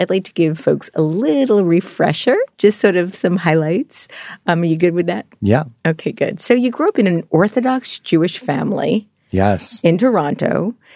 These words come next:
Speaker 1: You went to school at a yeshiva.
Speaker 2: I did.
Speaker 1: So did my brother. Yet you and Mitchell were married by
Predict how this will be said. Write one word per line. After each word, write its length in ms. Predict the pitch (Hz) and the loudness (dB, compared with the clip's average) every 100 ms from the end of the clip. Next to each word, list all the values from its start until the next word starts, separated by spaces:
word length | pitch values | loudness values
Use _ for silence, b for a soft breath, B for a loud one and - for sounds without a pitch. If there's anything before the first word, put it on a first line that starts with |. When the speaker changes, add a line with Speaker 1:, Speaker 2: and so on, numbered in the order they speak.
| b | b
Speaker 1:
You 120 | - 170 | 0 2
went 140 | 175 | 2
to 80 | 202 | 0
school 580 | - - 170 160 165 190 | -2 -2 2 4 4 2
at 120 | - | 0
a 40 | 165 | 0
yeshiva. 800 | 160 160 - 175 143 131 127 208 _ - | 2 0 0 0 2 0 -2 -6 _ -8
Speaker 2:
I 140 | 95 | -2
did. 400 | 87 101 123 95 | 2 4 4 0
Speaker 1:
So 160 | - 147 | 2 0
did 160 | 147 196 | 0 -4
my 100 | 185 | -4
brother. 460 | 156 143 147 262 - B B B B | -2 -2 -2 -4 -8 B B B B
Yet 280 | - 208 - | 2 2 4
you 160 | 220 330 | 2 4
and 140 | 320 | 4
Mitchell 420 | 180 - 147 143 | 2 2 0 0
were 160 | 143 156 | 2 2
married 880 | 156 151 160 185 180 147 143 135 131 | 2 2 2 2 2 2 0 -2 -2
by 400 | 139 139 147 | -2 0 0